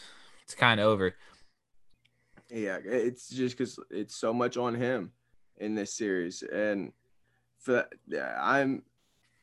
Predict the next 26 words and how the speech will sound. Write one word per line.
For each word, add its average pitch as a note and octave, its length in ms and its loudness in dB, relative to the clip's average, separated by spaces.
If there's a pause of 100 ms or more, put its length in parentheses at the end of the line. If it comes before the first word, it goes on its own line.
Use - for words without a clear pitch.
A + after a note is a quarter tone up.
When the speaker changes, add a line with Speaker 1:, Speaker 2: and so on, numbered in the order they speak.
(280)
Speaker 2:
I'm C#3 200 0
rolling C3 200 2
with A#2 140 -2
Utah. G#2+ 400 -2 (240)
I G#2 160 -2
think A#2+ 260 -4
they'll G2+ 220 2
ultimately F2+ 480 -4
pull F#2+ 240 -4
it F2+ 80 -6
out, E2+ 300 -4 (480)
and G2 200 -2
I, F#2 420 -2
I - 20 -4
think A#2 160 -2
it'll A#2+ 120 2
be B2 400 0 (240)
an A#2 120 0
exciting A#2+ 840 2 (840)
Western A#2 320 -2
Conference A#2 320 -4
Finals A#2 400 -2
between G#2+ 320 -10
the G#2 120 -10 (180)
Phoenix A#2+ 280 -4
Suns A#2 460 -4